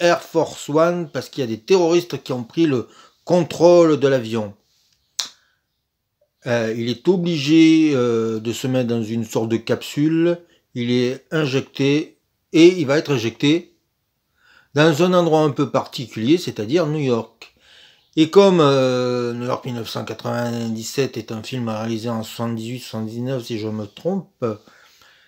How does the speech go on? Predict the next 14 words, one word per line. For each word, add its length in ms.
quatre-vingt-dix-sept, 720
c'est 380
le 60
futur 500
à 40
l'époque. 600
Et 60
donc 240
pour 260
le, 640
pour, 400
euh, 200
John 240
Carpenter, 680